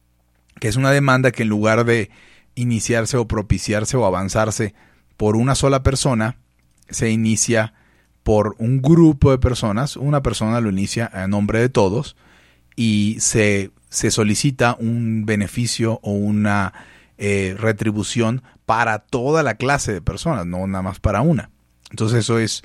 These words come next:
eso es una solución de mercado, en el sentido de, de un derecho consuetudinario, era un mercado legal de, de, de jueces y de árbitros, y existe esa solución. No tiene que ser forzosamente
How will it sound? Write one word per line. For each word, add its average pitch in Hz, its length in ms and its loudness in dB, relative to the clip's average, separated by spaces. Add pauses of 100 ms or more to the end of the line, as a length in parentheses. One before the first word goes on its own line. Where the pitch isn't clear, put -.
(480)
eso 117 220 0
es 123 80 0
una 131 160 2
solución 113 640 0 (380)
de 117 260 -2
mercado, 156 880 0 (260)
en 110 120 -8
el 107 80 -6
sentido 113 380 -4
de, 107 200 -2
de 107 320 -8
un 110 280 -6
derecho 104 280 -4
consuetudinario, 107 600 -6
era 165 100 -2
un 104 120 -4
mercado 101 500 0
legal 98 400 -2
de, 95 240 -4
de, 90 340 -10
de 92 100 -10
jueces 101 460 -6
y 101 60 -4
de 90 140 -2
árbitros, 104 600 -2 (720)
y 110 100 0
existe 98 560 -2 (540)
esa 104 260 -2
solución. 98 360 -2
No 120 160 4
tiene 110 300 0
que 87 80 -10
ser 101 200 0
forzosamente 107 880 0